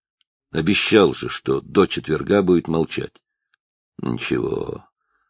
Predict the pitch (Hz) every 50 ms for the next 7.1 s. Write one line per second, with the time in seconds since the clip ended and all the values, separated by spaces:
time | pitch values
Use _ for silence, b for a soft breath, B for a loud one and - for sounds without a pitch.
0 | _ _ _ _ _ _ _ _ _ _ _ - - - 135 139 139 139 131 127
1 | 127 131 139 127 - - - 123 120 110 107 92 - 107 107 95 - - - -
2 | - _ _ _ _ _ _ _ _ _ _ _ _ _ _ _ _ _ _ _
3 | _ _ _ _ _ - - - 95 90 80 69 - 80 - - - - 90 80
4 | - - 90 82 67 69 76 - - 76 73 69 60 62 - 76 69 - - 73
5 | 65 - - - - 62 60 62 67 67 - - - - - 71 73 71 67 65
6 | 65 - - - 64 71 80 80 80 69 64 67 67 67 65 60 - - - -
7 | - -